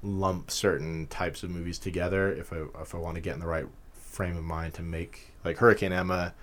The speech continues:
I was just watching a ton of, like, mumblecore films and no budget,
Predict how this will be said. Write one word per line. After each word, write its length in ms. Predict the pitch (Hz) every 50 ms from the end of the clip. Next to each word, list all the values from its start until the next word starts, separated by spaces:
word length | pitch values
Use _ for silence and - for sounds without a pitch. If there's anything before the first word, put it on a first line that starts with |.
| - - - - - - - -
I 80 | 87
was 100 | 85 80
just 180 | 76 82 78 -
watching 300 | 80 78 78 - - 82
a 60 | 80
ton 280 | - - - - 92 82
of, 100 | 82 80
like, 140 | 82 80 82
mumblecore 500 | 80 78 82 80 82 78 - - 82 73
films 400 | - - 78 76 78 76 76 80
and 120 | 80 80
no 140 | 80 80 80
budget, 540 | 73 76 80 80 73 - 80 80 78 -